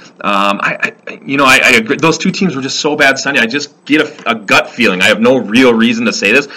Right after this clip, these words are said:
but I think we're actually gonna see a pretty good football game tonight. I think it will go over the thirty-eight and a half. I'm, I'm looking for, like, a twenty-three twenty type game or something like that. I think it's gonna be better than people think.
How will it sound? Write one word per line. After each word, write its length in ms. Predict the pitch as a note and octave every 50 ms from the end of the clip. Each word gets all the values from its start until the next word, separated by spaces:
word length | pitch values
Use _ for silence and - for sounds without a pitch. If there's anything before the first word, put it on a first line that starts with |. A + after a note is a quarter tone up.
| - -
but 100 | - -
I 20 | C#3+
think 140 | F#3+ F#3+ D3+
we're 100 | B2+ A#2+
actually 220 | A2+ A2 - G#2
gonna 120 | G#2+ G2
see 160 | F#2 - B2 G#2+
a 40 |
pretty 200 | F#2 - A#2 A2
good 180 | G2 F#2 F2+ -
football 380 | - - A2 - - D#2+ D2+ D2+
game 200 | D2+ D2+ D2 D2+
tonight. 220 | D#2 D#2 D#2+ E2+
I 140 | F#2 F#2+ G#2
think 220 | G2 D#3+ D3 -
it 100 | - -
will 160 | G2+ A#2 A#2+
go 180 | A2 G2 F#2+ F#2+
over 140 | G#2 F#2+ F#2
the 100 | D#2+ D2
thirty-eight 360 | - - F#2+ F2+ F#2 F2 E2+ - D2
and 20 |
a 100 | D2 F2
half. 220 | F2 F#2 G#2 -
I'm, 140 | G#2 G#2 A2 G#2+ - - - - - -
I'm 80 | C#3 D#3
looking 220 | D#3 D3+ - C#3
for, 160 | A#2+ C3 A#2+
like, 160 | A2 G#2 G#2
a 40 | -
twenty-three 720 | - - - B2 A#2+ A#2 A2+ A2 - - A#2 A#2 A#2 A2+ A2
twenty 280 | A2 A2 G#2+ G#2+ G#2+ G2+
type 300 | - F#2 F2 D#2+ - D#2
game 240 | D2+ D#2 D#2+ D#2+
or 40 | D#2
something 300 | D#2 - F2 D#2 E2 E2
like 140 | D#2 D#2 E2
that. 60 | G2
I 20 | B2
think 100 | E3+ F3
it's 100 | E3 -
gonna 100 | - C3+
be 80 | B2 G2
better 220 | F2 G2 F#2+ F2+
than 100 | F2 E2
people 260 | D#2 E2+ E2 - -
think. 300 | - - A#1+ A1+ - _